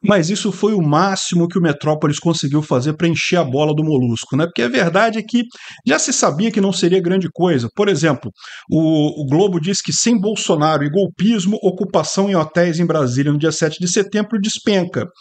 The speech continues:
Ou seja, sem, com Lula e sem apoio popular, a, a Júlia Zanata tá traduzindo aqui, s-, com Lula e sem apoio popular, ocupação dos hotéis em Brasília despenca. É lógico, quem é que vai querer ver desfile militar em Brasília com Lula?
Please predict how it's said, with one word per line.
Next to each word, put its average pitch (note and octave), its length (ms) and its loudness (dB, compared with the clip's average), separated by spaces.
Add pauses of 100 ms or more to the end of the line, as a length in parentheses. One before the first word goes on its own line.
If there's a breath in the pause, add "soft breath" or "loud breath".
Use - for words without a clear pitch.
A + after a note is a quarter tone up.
(560 loud breath)
Ou - 80 2
seja, D3 360 0
sem, C4 380 0 (160)
com B3+ 220 2
Lula F#3+ 400 2
e F#3+ 40 -2
sem G#3+ 260 0
apoio E3 440 2
popular, F3 680 0
a, D3 340 0
a C#3 40 2
Júlia D3 280 0
Zanata C#3 400 0
tá C3+ 160 -4
traduzindo C3+ 640 0
aqui, G#3 260 0 (420 loud breath)
s-, - 200 0
com A#3+ 240 2
Lula F3+ 220 4
e D3 40 0
sem G3+ 160 -2
apoio E3+ 320 2
popular, F#3+ 560 0
ocupação G#3 540 0
dos F#3 100 -2
hotéis F3 320 2
em F#3 100 -2
Brasília G3 380 0
despenca. G3 580 -2
É - 60 -2
lógico, A3+ 420 0
quem E4 140 -4
é - 20 -6
que D#4+ 80 -8
vai C4+ 120 0
querer G#3+ 240 0
ver G3+ 80 -4
desfile F#3+ 320 0
militar E3+ 360 0
em F3 60 2
Brasília E3 380 0
com B3 140 0
Lula? G#3 420 0